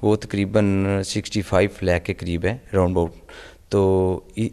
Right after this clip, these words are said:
एक इतना बड़ा शहर होने के बावजूद इत-, एक ही इधर हॉस्पिटल है, यहाँ ज़्यादा हॉस्पिटल होने चाहिए।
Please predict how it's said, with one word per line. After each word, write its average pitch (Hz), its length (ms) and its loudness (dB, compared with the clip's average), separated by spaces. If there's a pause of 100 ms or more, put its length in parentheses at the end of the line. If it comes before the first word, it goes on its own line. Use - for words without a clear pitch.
एक 131 480 2
इतना 123 260 2
बड़ा 101 200 4
शहर 104 240 2
होने 90 160 0
के 92 140 -10
बावजूद 98 400 -2 (320)
इत-, - 280 -6
एक 120 280 4
ही 107 160 2
इधर 95 180 0
हॉस्पिटल 92 540 0
है, 98 200 0
यहाँ 95 500 0
ज़्यादा 90 360 0
हॉस्पिटल 92 380 0
होने 85 160 -2
चाहिए। 92 340 -4